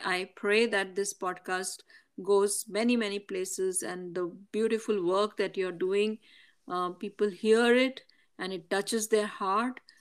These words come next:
and, uh, some incremental changes happen to them so that, uh, your messages help them to build, uh, in them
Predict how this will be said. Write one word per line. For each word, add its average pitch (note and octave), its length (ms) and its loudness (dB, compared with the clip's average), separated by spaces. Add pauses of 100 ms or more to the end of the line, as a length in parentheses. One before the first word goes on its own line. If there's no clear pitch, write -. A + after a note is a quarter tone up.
(240)
and, B3+ 460 -2
uh, - 400 -8
some E4 640 -2 (140)
incremental A#3 640 -2
changes A3 460 0
happen G#3 420 -4
to G3+ 120 -2
them F#3+ 380 -4 (320)
so G#3+ 240 4
that, G3+ 320 2 (100)
uh, F#3 220 -2
your G3 240 2
messages A#3+ 840 2
help C4 220 -2
them G#3+ 220 0
to G#3 120 -4
build, G#3 560 6 (180)
uh, F3+ 380 -8 (360)
in G3+ 340 -4
them G#3 200 0